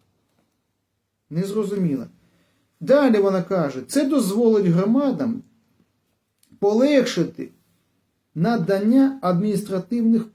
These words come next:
послуг, а також якісно управляти територіями в контексті повноважень місцевих бюджетів,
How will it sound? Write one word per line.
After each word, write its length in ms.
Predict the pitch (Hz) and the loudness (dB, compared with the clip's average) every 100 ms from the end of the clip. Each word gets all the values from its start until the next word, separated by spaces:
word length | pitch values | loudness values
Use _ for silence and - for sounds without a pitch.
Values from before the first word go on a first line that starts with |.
| - | -4
послуг, 520 | 294 240 170 - - _ _ | 0 2 0 -6 -18 _ _
а 140 | 160 | -6
також 760 | 170 - 302 311 - - - _ _ - | -4 0 0 0 -6 -14 -20 _ _ -12
якісно 720 | 139 226 294 277 233 233 233 | -2 0 0 -2 -2 -2 -2
управляти 760 | 214 180 175 156 165 240 254 233 | -2 -2 -2 -2 -2 -2 -2 -4
територіями 920 | 185 - 165 160 - - 233 254 233 | -6 -4 -2 -2 -6 -4 -4 0 0
в 100 | 175 | -2
контексті 800 | - 170 147 - 196 262 - 208 | -4 -6 -6 -2 -2 -2 -4 -10
повноважень 1160 | - - 190 165 151 131 123 247 294 180 120 113 _ _ _ _ _ _ _ _ _ _ _ _ - | -10 -4 -2 -2 -4 -6 -4 -2 -2 -4 -8 -16 _ _ _ _ _ _ _ _ _ _ _ _ -4
місцевих 720 | 220 262 - 262 294 247 220 | -2 -2 -4 -4 0 -2 -2
бюджетів, 580 | 247 220 269 190 - | -6 -4 -2 -2 -6